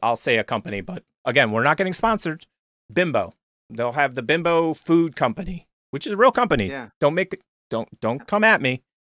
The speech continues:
Speaker 1: Bimbo's real.
Speaker 2: No.
Speaker 1: They make
Speaker 2: They're, they're really
Speaker 1: pastries.
Speaker 2: good.
Speaker 1: Well,
Speaker 2: They
Speaker 1: no,
Speaker 2: do, and
Speaker 1: it's
Speaker 2: they're
Speaker 1: a West
Speaker 2: good.
Speaker 1: Coast thing. And you say Bimbo to somebody
Speaker 2: What?
Speaker 1: on the East Coast.
Speaker 2: No, we have that.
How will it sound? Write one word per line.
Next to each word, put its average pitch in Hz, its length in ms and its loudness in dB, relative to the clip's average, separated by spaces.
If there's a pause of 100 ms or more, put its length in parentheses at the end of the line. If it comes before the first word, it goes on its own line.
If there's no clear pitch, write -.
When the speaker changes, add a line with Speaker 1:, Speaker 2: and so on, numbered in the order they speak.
(240)
Speaker 1:
Bimbo's 139 360 0
real. 139 280 2 (180)
Speaker 2:
No. 135 280 -14 (160)
Speaker 1:
They 107 80 -4
make 117 380 -4
Speaker 2:
They're, - 0 -
they're 120 120 -16
really - 40 -18
Speaker 1:
pastries. 123 540 -4
Speaker 2:
good. 92 160 -18 (800)
Speaker 1:
Well, 175 120 6
Speaker 2:
They 175 100 6
Speaker 1:
no, 110 160 6
Speaker 2:
do, 110 180 -2
and 92 100 -2
Speaker 1:
it's 95 100 0
Speaker 2:
they're 170 80 2
Speaker 1:
a - 20 4
West 190 180 4
Speaker 2:
good. 151 80 2
Speaker 1:
Coast - 180 -2
thing. 90 240 -4 (460)
And 117 340 -2
you 143 80 -4
say 139 160 2
Bimbo 147 360 4
to 135 100 0
somebody 139 260 2
Speaker 2:
What? 131 60 2
Speaker 1:
on 117 80 0
the 127 80 0
East 185 240 0
Coast. 113 460 0 (840)
Speaker 2:
No, 427 140 4
we 180 160 2
have 202 180 0
that. 156 220 2